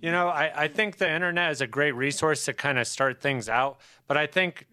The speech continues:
you know, kind of listening to your question there, I think you are likely ready to meet with a financial advisor, and I think you getting ready to start is starting to organize some of those statements,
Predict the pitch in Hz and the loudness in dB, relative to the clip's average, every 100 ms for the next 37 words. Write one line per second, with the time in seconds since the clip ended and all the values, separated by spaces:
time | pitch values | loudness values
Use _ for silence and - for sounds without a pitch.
0 | - 151 143 135 - 180 131 139 143 160 | -4 0 0 0 0 0 0 0 0 0
1 | 147 131 139 117 113 135 120 - 165 196 | -2 -2 -4 -4 -4 -4 -4 -2 -2 -2
2 | - 131 123 127 127 - 151 - 127 147 | -2 0 2 2 2 0 -2 -4 -6 -2
3 | 123 147 156 156 156 170 160 165 165 165 | 0 2 0 -2 -2 -4 0 0 0 -4
4 | - 170 170 156 147 131 156 151 156 147 | -6 -6 -6 -6 -8 -6 -4 -4 -6 -6
5 | 165 151 156 165 180 175 - - - _ | -4 -4 -4 -2 -2 -4 -6 -20 -20 _
6 | - 143 139 131 165 143 - 135 170 147 | -2 0 0 0 -2 -2 -2 0 0 2
7 | 156 139 131 135 139 117 - - 151 143 | 0 2 2 2 2 0 0 2 2 2
8 | 120 - 143 139 127 131 135 120 131 127 | -4 0 2 2 0 -6 -2 0 2 2
9 | 117 117 - 127 123 117 104 - 135 139 | 2 0 0 0 0 -2 -4 -2 0 0
10 | 139 143 127 | 0 -2 -6